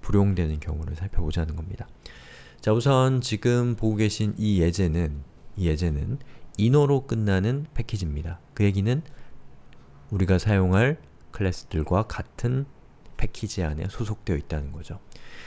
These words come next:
자, 클래스 액세스 모디파이어의 이너 패키지라고 하는 이 클래스가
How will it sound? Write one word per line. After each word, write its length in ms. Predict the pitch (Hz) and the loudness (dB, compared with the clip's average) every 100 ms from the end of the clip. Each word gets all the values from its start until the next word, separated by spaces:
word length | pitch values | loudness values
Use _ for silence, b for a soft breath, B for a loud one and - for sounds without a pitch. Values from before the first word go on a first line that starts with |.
| B | B
자, 140 | - | -4
클래스 520 | 87 - 143 151 151 131 | -2 0 2 2 2 0
액세스 400 | 123 - 123 123 | 2 -2 -2 0
모디파이어의 680 | 113 117 113 117 110 104 - | 2 2 2 2 4 2 0
이너 280 | 113 117 113 | 0 0 2
패키지라고 800 | 120 - 110 - 101 95 95 | -2 -2 -6 -2 0 0 0
하는 340 | 92 78 73 104 B B B B - | 0 0 -4 -8 B B B B -4
이 140 | 82 | -4
클래스가 840 | - - 120 98 - 76 87 73 | -4 -2 0 0 -6 -4 -2 -2